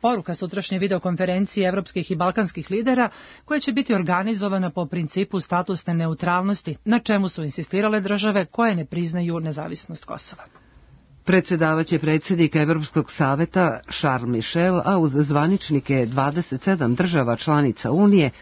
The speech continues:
Speaker 2: učešće su potvrdili predsednik Srbije Aleksandar Vučić, albanski premijer Edi Rama, predsedavajući predsedništva Bosne i Hercegovine Šefik Džaferović,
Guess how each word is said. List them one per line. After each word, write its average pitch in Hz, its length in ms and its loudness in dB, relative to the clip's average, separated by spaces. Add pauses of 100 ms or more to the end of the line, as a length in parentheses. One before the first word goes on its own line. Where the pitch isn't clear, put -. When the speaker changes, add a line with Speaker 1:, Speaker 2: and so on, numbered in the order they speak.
(560)
Speaker 2:
učešće 214 420 2
su 147 140 0
potvrdili 170 540 2
predsednik 156 520 2
Srbije 165 400 4
Aleksandar 135 560 0
Vučić, 170 380 2
albanski 151 500 0
premijer 131 440 2
Edi 110 260 0
Rama, 151 340 2
predsedavajući 151 840 0
predsedništva 147 800 0
Bosne 135 460 0
i 131 40 0
Hercegovine 131 880 0
Šefik 135 460 -2
Džaferović, 135 760 2